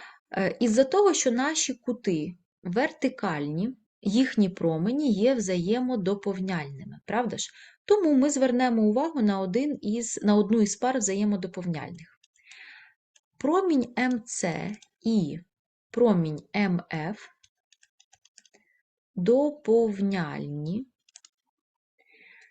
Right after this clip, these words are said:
М А — це спільний промінь. Отже, за означенням кути С М А і кут А М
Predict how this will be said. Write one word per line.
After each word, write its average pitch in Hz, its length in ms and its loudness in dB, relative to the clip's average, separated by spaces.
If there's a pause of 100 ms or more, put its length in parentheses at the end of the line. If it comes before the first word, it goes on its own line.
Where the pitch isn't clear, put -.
(300)
М 294 340 0 (140)
А — 185 380 -4 (600)
це 220 420 0
спільний 180 960 0
промінь. 233 680 -4 (1700)
Отже, 170 460 4
за 220 260 0
означенням 208 920 -2 (100)
кути 220 640 -2 (460)
С 185 600 0 (460)
М 185 360 2 (120)
А 160 420 -4 (400)
і 202 220 2
кут 190 600 -2 (520)
А 196 360 -2 (140)
М 160 320 -4